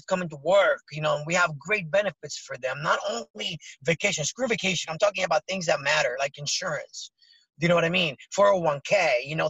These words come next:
things that would create longevity for the staff, you know, for people that are actually, you know, a lot of people aren't fortunate, right? You know, to have college degrees or have the money. I would love to have people that don't come from nothing and we can help them become something.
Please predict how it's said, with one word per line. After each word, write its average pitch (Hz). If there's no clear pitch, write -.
things 196
that 180
would 175
create 175
longevity 156
for 175
the 156
staff, -
you 147
know, 151
for 160
people 165
that 160
are 151
actually, 147
you 233
know, 240
a 214
lot 220
of 269
people 247
aren't 220
fortunate, 196
right? 160
You 196
know, 196
to 175
have 175
college 170
degrees 160
or 147
have 170
the 147
money. 160
I 165
would 180
love 180
to 160
have 160
people 156
that 160
don't 175
come 185
from 165
nothing 139
and 139
we 165
can 165
help 185
them 156
become 127
something. -